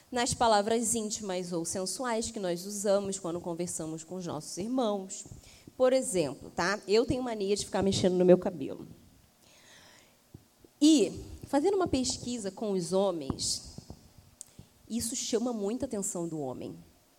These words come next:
Vocês sabiam disso? A forma como a gente mexe no nosso cabelo, a forma como a gente dá a nossa, né? É um charme, né, galera? Mas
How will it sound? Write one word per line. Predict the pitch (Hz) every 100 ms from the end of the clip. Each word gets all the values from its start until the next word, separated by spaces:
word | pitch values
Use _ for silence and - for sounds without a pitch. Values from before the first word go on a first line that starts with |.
| _ _
Vocês | 160 156
sabiam | 156 156 156
disso? | 165 165 - - - - - - - -
A | 180
forma | 185 - 220 262 247
como | 240 196
a |
gente | 196 190 -
mexe | 175 175 202 -
no | 185
nosso | 180 175 175
cabelo, | - 160 165 160 165 156 170 170 - _ _ -
a | 170
forma | 170 180 180
como | 180
a | 170
gente | 170 170
dá | 170 160
a |
nossa, | 151 151 - 151 143 - -
né? | 170 180 180 -
É | -
um | 233
charme, | 262 - 151 160 160
né, | 185 185
galera? | 147 - -
Mas | - 202 - - -